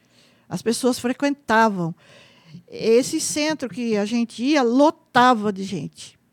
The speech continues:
Lotava. A gente foi num centro, numa chácara, era a mãe de santo, era uma mulher. É, lotava de gente. Eu nunca vi tanta gente daquele jeito.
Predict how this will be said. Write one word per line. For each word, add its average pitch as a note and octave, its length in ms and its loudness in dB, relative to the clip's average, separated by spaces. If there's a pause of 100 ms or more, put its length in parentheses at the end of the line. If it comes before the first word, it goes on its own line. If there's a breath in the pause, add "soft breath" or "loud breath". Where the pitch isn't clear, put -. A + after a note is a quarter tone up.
(340)
Lotava. E3 640 -6 (1500 soft breath)
A F#3 160 -4
gente A3 240 -2
foi C4+ 200 2
num B3+ 240 0
centro, A3+ 640 -2
numa G#3+ 280 -2
chácara, A3 720 -2
era G3 300 -2
a F#3+ 60 -2
mãe G#3+ 200 -2
de G#3+ 120 -6
santo, G3 360 -4
era G#3 140 -4
uma A#3+ 160 -2
mulher. F#3 480 -2 (1300 soft breath)
É, G3+ 160 0
lotava G#3 920 2
de F#3+ 100 -8
gente. - 680 -10
Eu G3 100 -6
nunca G#3+ 220 -4
vi G3+ 120 -4
tanta A#3 320 -4
gente G#3 200 -2
daquele F#3+ 320 -6
jeito. F3 360 -14